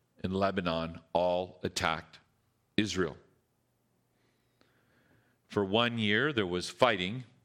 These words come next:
and at the end of that year, Israel was able to fight back.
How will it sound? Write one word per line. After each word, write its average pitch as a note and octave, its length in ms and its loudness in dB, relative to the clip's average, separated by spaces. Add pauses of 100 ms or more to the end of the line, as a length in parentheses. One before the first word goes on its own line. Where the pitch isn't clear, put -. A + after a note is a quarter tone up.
(640)
and F2 100 -4
at F2+ 180 -4
the F#2 160 2
end G2 180 0
of B2 80 0
that A#2+ 300 0
year, F#2+ 420 0 (840)
Israel G#2+ 500 0
was G2 180 -4
able F2+ 280 0
to G2 100 -4
fight F2 500 -2 (440)
back. - 440 0